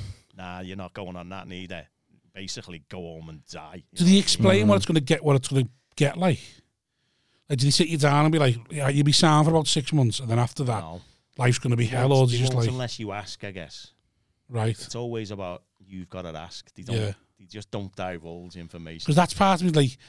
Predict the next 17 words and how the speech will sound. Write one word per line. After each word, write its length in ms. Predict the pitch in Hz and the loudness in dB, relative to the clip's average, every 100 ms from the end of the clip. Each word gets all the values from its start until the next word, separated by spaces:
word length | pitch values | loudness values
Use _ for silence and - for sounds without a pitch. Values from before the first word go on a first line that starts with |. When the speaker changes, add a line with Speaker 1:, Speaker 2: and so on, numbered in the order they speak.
| _ - _ | _ -20 _
Speaker 2:
'cause 80 | |
obviously, 320 | 180 180 170 147 - | 0 2 0 -4 -6
so 220 | - 143 - _ | -4 -4 -8 _
they 160 | 208 196 | 2 2
said 300 | - 147 127 | 4 2 2
he 80 | 151 | 2
were 160 | 139 | 2
twelve 360 | 131 - 170 160 | 4 4 4 4
to 60 | - | 2
sixteen 420 | 156 - 143 135 | -2 -2 0 4
months, 260 | 135 139 | 4 2
didn't 140 | - 147 | 0 0
he? 60 | |
Something 200 | 127 151 | 0 0
like 100 | 127 | -2
that. 200 | 131 139 127 _ _ _ _ _ _ | 0 -2 -4 _ _ _ _ _ _
Speaker 1:
Yeah, 300 | 98 90 | -12 -10